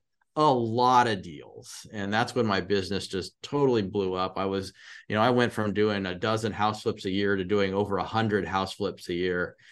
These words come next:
Uh, and we were doing really, really, really well. So it was, it was pretty fascinating times and just taking advantage of what the market was presenting us.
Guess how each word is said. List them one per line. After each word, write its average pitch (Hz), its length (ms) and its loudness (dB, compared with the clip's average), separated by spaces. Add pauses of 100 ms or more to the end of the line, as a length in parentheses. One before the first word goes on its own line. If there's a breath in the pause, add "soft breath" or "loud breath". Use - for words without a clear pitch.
(300 loud breath)
Uh, - 60 -6
and 90 400 0
we 101 100 2
were 95 140 2
doing 95 320 0
really, 135 320 6
really, 107 280 2
really 95 260 -2
well. 90 320 -4
So - 180 -4
it 95 80 2
was, 92 280 -2
it 98 80 -8
was 95 120 -4
pretty 135 240 2
fascinating 98 680 0
times 92 420 -2
and 87 100 -8
just - 220 -8
taking 87 320 -6
advantage 87 420 -6
of 90 60 -6
what 82 100 -8
the - 80 -10
market 87 320 -6
was 82 160 -8
presenting 87 500 -10
us. - 280 -16